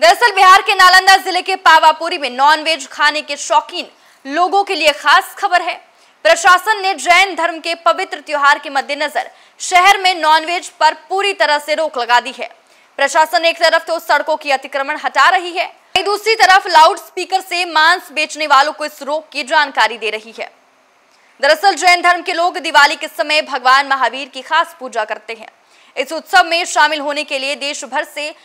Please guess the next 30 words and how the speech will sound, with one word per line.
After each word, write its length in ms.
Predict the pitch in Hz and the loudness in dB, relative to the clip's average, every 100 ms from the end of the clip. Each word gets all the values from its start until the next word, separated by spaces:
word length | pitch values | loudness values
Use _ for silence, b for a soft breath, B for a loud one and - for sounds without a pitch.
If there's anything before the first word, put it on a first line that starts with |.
| b - | b -12
लाखों 440 | 285 320 339 427 | 2 4 4 -2
श्रद्धालु 640 | 415 359 285 254 277 285 | -2 -2 -2 2 0 0
पावापुरी 540 | 302 262 254 247 254 302 | 0 4 4 2 -4 -6
पहुंचते 400 | 339 330 330 349 | -8 -8 -8 -12
हैं। 200 | 330 - _ b b - | -10 -12 _ b b -6
माना 260 | 277 294 320 | 2 2 2
जाता 300 | 311 302 330 | 0 2 0
है 140 | 349 | -2
कि 100 | 381 | -8
पावापुरी 540 | 381 240 254 254 277 | 2 4 4 -2 -8
भगवान 460 | 262 247 240 254 302 | -8 -6 0 0 0
महावीर 440 | 262 240 220 277 | -4 -6 -6 -12
की 140 | 285 220 | -10 -2
आखिरी 420 | 220 - 381 294 _ b b b | -2 -2 -12 -12 _ b b b
देशना 460 | 254 320 - 359 370 | -6 -6 -6 -2 -2
स्थली 340 | 359 285 226 | 0 -4 -4
है। 180 | 214 - _ _ _ | -12 -20 _ _ _
यहाँ 260 | 240 254 254 | -4 2 2
जैन 260 | 254 269 | 2 -2
समुदाय 400 | 269 262 240 247 | -2 -10 0 0
के 120 | 262 285 | 0 -6
कई 280 | 302 311 | -4 -4
मंदिर 340 | 330 294 285 320 | -4 -10 -8 -10
हैं 200 | 302 - b b b 254 | -10 -12 b b b -8
जो 160 | 339 | -4
उनकी 300 | 359 339 349 | -4 -6 -4
आस्था 460 | 359 277 302 - 285 | 2 2 2 -2 -4
को 160 | 262 | -4
दर्शाते 500 | 240 262 - 254 - | -6 -6 -2 -4 -4
हैं। 160 | 220 123 | -18 -18